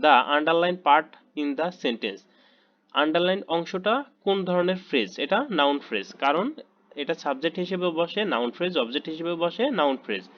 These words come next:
যে ফ্রেজটা নাউনের ন্যায় অর্থ প্রকাশ করে সেটাকে নাউন ফ্রেজ বলে। Have you ever England? Have you ever been to England? এখানে been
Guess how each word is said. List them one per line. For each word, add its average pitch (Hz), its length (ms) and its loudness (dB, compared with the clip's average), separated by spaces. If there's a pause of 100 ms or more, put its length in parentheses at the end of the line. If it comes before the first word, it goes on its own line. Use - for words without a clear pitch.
(360)
যে 147 100 4
ফ্রেজটা 160 440 0
নাউনের 165 360 4
ন্যায় 180 280 2 (500)
অর্থ 143 200 2
প্রকাশ 196 320 2
করে 233 200 -2
সেটাকে 160 420 0 (120)
নাউন 147 220 4
ফ্রেজ 107 260 -4
বলে। 92 300 -4 (540)
Have 170 240 4
you 208 180 2 (160)
ever 165 420 2 (120)
England? 139 380 2 (160)
Have 160 220 2
you 175 160 2
ever 175 260 4 (160)
been 151 220 4 (140)
to 208 80 0 (220)
England? 117 360 0
এখানে 175 280 -2
been 160 400 0